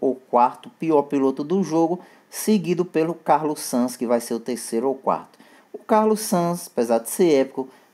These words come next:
É um piloto muito ruim. Ele aparece décimo sétimo em ultrapassagem. É, deixa eu ver aonde mais. Ele aparece duas ou três vezes também, viu? Aparece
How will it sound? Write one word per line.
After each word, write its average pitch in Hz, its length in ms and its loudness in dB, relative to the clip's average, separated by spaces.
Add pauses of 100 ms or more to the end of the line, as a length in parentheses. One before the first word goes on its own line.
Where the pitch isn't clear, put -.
É 160 80 -2
um 156 80 0
piloto 120 460 -2 (100)
muito 175 640 0
ruim. 135 420 -2 (420)
Ele 165 160 2
aparece 120 560 0
décimo 165 640 0
sétimo 110 400 -2
em 98 40 -2
ultrapassagem. 151 840 0 (840)
É, 127 640 0
deixa 117 220 -6
eu 107 40 -10
ver 110 140 -4
aonde 104 240 -2
mais. 156 500 -2
Ele 113 140 -2
aparece 139 380 -2
duas 135 320 0
ou 226 100 0
três - 300 -2
vezes 95 240 -4
também, 92 300 -6
viu? 135 200 -8 (680)
Aparece 143 680 0